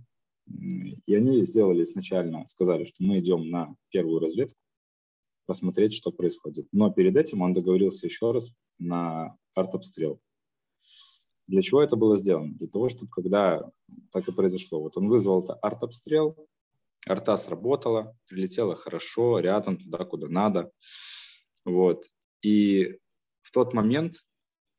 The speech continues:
мы не услышали, первое, э, какого-то шебуршания пехоты.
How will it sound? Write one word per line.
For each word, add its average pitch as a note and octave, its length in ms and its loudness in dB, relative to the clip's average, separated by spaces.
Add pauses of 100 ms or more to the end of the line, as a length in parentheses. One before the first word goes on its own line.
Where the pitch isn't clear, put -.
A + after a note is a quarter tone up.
мы A2 140 2
не C3 100 2
услышали, A2+ 560 -2
первое, D#2+ 500 -2 (440)
э, E2+ 380 -4
какого-то A#2+ 440 0
шебуршания A2 580 0
пехоты. A2+ 520 -4